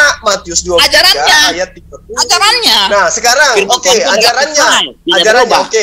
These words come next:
Speaker 1: oke. Oke, oke, ajarannya.
Speaker 2: Nah,
Speaker 1: Ajarannya
Speaker 2: itu.
Speaker 1: kitabmu yang menerangkan bahwa Bani Israel itu adalah pembunuh para nabi. Di
Speaker 2: Itu
Speaker 1: dalam
Speaker 2: bukan
Speaker 1: Matius
Speaker 2: inti ajarannya.
Speaker 1: dua puluh tiga ayat
Speaker 2: Bukan inti,
Speaker 1: tiga puluh.
Speaker 2: i-, itu
Speaker 1: Saya mau
Speaker 2: bukan inti
Speaker 1: tanya,
Speaker 2: ajarannya.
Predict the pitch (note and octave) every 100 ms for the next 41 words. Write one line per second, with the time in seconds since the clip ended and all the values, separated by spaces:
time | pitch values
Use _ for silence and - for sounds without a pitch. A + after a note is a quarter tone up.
0 | F#3 F#3 E3 - _ _ _ _ F#3 A3
1 | A3 A#3+ C4+ C4+ B3+ G#3 E3+ F3+ - A3
2 | F#3 F3+ F#3+ G#3+ A3 D#3+ - _ A3+ A#3
3 | A#3+ A#3 C4 A3+ G#3 G3+ F#3 E3+ D3 C#3+
4 | A#3 B3 A3 G#3 G3 F#3+ B3 C4+ - A#3+
5 | A#3 F3+ F#3+ F#3 F#3 D#3 C#3+ E3 - _
6 | _ F#3+ C4 D#4+ D#4+ C#4+ C4+ C4 A#3+ A#3
7 | A3 A#3 B3+ A#3+ - A3 G#3 G3+ G3 -
8 | G#3 F#3+ G#3+ C#4+ B3+ G#3+ F#3 E3+ C#3+ B2+
9 | D3+ A3 G#3+ F#3+ C4 C#4 A3 C#4 A#3+ C4
10 | C4 B3 A#3+ A3 - B3 A3+ G3+ C#4+ C#4
11 | B3 G3+ G#3+ G3 C3 B2+ F3 B3 - -
12 | A#3 C4 D4 C#4 G3+ G#3 D4 D#4 G#3+ D4
13 | D4 D4